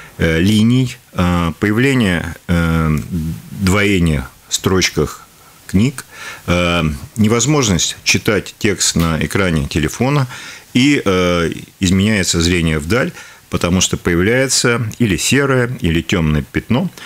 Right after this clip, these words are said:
которое мешает видеть, э,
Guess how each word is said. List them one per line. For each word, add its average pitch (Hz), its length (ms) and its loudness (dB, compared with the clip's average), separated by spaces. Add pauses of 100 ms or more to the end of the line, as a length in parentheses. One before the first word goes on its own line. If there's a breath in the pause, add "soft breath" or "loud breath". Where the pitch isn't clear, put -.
(180 loud breath)
которое 139 480 0
мешает 95 720 0
видеть, 76 680 -2 (100)
э, 78 400 0